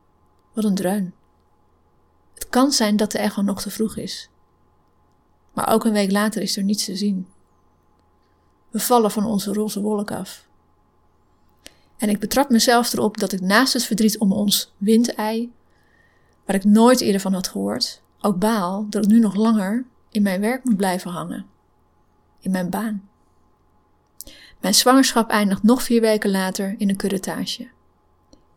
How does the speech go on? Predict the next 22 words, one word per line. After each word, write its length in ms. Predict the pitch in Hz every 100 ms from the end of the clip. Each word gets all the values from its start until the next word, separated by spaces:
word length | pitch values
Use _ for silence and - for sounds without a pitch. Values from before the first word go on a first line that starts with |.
| _ -
Ik 140 | 208
kom 180 | 240 226
op 80 | 196
mijn 200 | 190 190
werk 480 | 196 240 - - _ _ _ _
en 140 | 208
de 60 | 196
tranen 580 | 196 208 202 208 196 -
vloeien 340 | - 214 208 196
rijkelijk. 640 | 170 - - - - - _ _ _ _ _ _ _ _ - - _ - _ _ _ _
Ik 60 |
probeer 300 | - 208 220
het 120 | 233 226
allemaal 300 | 214 208 202
te 120 | 190
beredeneren. 800 | 196 190 185 175 180 190 185 170 - - - - _ _ -
"Ja, 100 | -
het 140 | - -
was 120 | 190
toch 160 | 190 -
niet 160 | -
goed. 420 | - 202 - 220